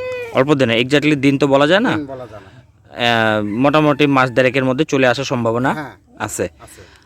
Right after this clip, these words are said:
Speaker 1: আচ্ছা, আহ, কোনটা কি ছাগল?
Speaker 2: এটাও মেয়ে, এটাও মেয়ে।
Speaker 1: দুইটাই মেয়ে?
Speaker 2: জি।
Speaker 1: আচ্ছা, দুইটার দাম কেমন চাচ্ছেন?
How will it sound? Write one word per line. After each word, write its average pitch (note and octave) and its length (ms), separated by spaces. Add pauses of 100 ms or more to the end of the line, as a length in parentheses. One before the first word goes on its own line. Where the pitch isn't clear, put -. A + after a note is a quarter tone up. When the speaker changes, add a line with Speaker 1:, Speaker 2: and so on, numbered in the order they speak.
(120)
Speaker 1:
আচ্ছা, G#2+ 380 (580)
আহ, A2 200
কোনটা F3+ 320
কি F3+ 100
ছাগল? G2+ 260 (760)
Speaker 2:
এটাও F#3 300
মেয়ে, G3+ 340
এটাও D3 240
মেয়ে। G#2+ 160 (200)
Speaker 1:
দুইটাই D3+ 220
মেয়ে? A#2+ 220 (240)
Speaker 2:
জি। A#2 100 (420)
Speaker 1:
আচ্ছা, A2+ 360
দুইটার D3 420
দাম E3 420
কেমন E3+ 280
চাচ্ছেন? B2 360